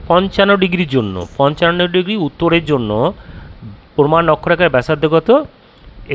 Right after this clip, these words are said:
বেরিয়েছে দেখো, সাত পয়েন্ট চার সাত সেমি। সাত পয়েন্ট চার সাত,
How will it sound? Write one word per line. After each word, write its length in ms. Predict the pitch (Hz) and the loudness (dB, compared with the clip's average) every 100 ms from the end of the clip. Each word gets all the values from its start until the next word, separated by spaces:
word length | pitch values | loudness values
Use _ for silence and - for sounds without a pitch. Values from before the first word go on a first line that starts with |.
| 117 | -4
বেরিয়েছে 380 | 123 131 131 160 170 | -2 0 0 0 0
দেখো, 160 | 127 107 98 | 0 -2 -2
সাত 200 | 139 143 - | 0 0 0
পয়েন্ট 240 | 175 202 - | 0 0 -2
চার 180 | 165 165 - | 0 0 0
সাত 160 | 180 170 - | -2 -2 -6
সেমি। 240 | 90 87 - - - | -10 -12 -18 -20 -4
সাত 160 | 151 156 - | -2 0 2
পয়েন্ট 220 | 220 269 - - - - _ - - | 2 2 -6 -20 -20 -20 _ -20 -4
চার 180 | 208 208 196 | 0 0 -2
সাত, 240 | 185 123 | -6 -6